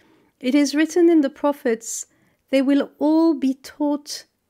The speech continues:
by God,' and to hear the teaching of the Father and learn from it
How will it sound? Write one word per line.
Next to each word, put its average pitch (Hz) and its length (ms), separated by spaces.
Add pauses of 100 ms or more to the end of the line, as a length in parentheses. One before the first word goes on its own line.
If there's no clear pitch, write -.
(160)
by 262 220
God,' 226 580 (840)
and 254 220
to 285 160
hear 339 340
the 311 120
teaching 330 580
of 285 80
the 262 260
Father 285 320
and 247 320
learn 294 280
from 269 280
it - 300